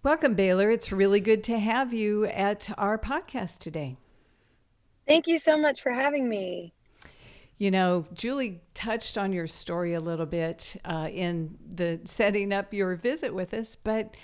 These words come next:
Speaker 1: I would kinda like you to unpack it a little bit. You know, I know you left high school and had some expectations, and then life kinda rolled out from there. Can you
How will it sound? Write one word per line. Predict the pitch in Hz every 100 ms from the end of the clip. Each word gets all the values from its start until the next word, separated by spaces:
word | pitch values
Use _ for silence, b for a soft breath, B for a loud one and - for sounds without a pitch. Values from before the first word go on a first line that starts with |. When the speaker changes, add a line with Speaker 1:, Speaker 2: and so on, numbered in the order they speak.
| B B -
Speaker 1:
I | 277
would | 508 453
kinda | - 240 214
like | 196 196 196
you | 208 202
to | 202 202 185
unpack | - 214 226 - 196 214 247
it | 208
a | 175
little | 165 170 170
bit. | 160 170 170 - - - -
You | 196 170
know, | 170
I | 170
know | 170 180 208 247 277 - B B B
you | 196 196
left | 208 214
high | - 190
school | 180 - 196 180 185 190
and | 175 175
had | 170 170 165
some | - 175 180
expectations, | 185 185 - 214 214 - 170 165 - 185 190 190
and | 180 180
then | 180
life | 170 156 185 -
kinda | 185 180 165
rolled | 170 185 185
out | 185 180
from | - 165
there. | 175 190 175
Can | - 190
you | 220 226